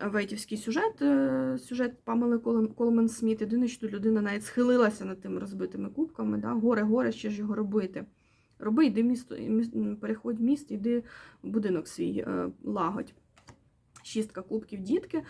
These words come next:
Теж мені подобається, що тут все збережено, да, весь сим-, весь символізм, і кубки тут наповнені, і людина тут є, яка за ними немов би слідкує, да?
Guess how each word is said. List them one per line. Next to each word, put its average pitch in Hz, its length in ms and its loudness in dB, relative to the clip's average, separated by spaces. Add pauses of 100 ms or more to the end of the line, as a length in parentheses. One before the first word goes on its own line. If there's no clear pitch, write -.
(320)
Теж 185 260 2
мені 233 160 6
подобається, 202 560 0
що - 160 -10
тут 208 160 -8
все - 180 -8
збережено, 294 760 2
да, 247 240 2
весь 214 260 2
сим-, 302 360 0
весь 226 360 2
символізм, 220 580 2
і 214 80 -6
кубки 302 400 -2
тут - 180 -4
наповнені, 226 640 4
і 185 160 -4
людина 269 380 2
тут 262 220 -6
є, 240 140 2
яка 226 260 0
за 214 120 0
ними 220 200 6
немов 214 260 4
би 214 100 4
слідкує, 220 540 0
да? 240 220 2